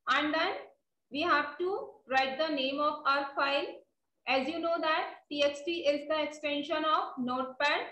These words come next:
and as I told you that extension is the identifier of a particular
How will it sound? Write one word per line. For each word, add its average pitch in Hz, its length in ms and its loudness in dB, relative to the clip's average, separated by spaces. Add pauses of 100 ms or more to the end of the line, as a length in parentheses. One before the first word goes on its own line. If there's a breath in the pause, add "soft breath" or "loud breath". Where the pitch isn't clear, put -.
(260)
and 254 280 -2 (460)
as 269 180 2
I 311 180 2
told 311 240 -4
you 330 180 -4
that 330 220 0
extension 302 560 -4
is 311 140 -6
the 330 80 -2
identifier 302 800 0
of 302 120 -2
a 320 160 -10
particular 294 440 -2